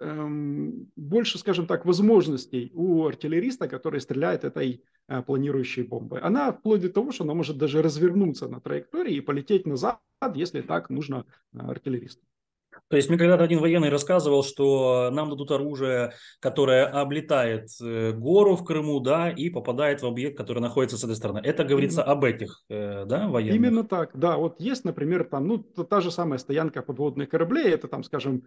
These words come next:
Speaker 1: э, речь идет там, как пещера она выглядит, ну, такое отверстие в горе. Да, она может подлететь с нужного направления, залететь именно в эту пещеру и там внутри взорваться.
Speaker 2: Как считаете, э, россияне понимают, что уже нужно собирать вещи в Крыму?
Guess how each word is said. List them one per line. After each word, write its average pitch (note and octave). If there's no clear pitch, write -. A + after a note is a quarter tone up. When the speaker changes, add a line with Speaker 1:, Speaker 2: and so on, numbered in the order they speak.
Speaker 1:
э, C3
речь F3
идет C3+
там, A#2+
как -
пещера D#3+
она A#2+
выглядит, D3+
ну, F#3
такое C3
отверстие D3+
в A#2+
горе. A#2+
Да, F4
она D4+
может A#3+
подлететь A3+
с -
нужного F#3
направления, F3
залететь C3+
именно C3+
в B2
эту D3
пещеру D3+
и -
там D#3
внутри C3+
взорваться. A2+
Speaker 2:
Как D3
считаете, B2+
э, A2+
россияне E3
понимают, E3
что F3+
уже B2+
нужно B2
собирать A#2+
вещи A2
в -
Крыму? G2+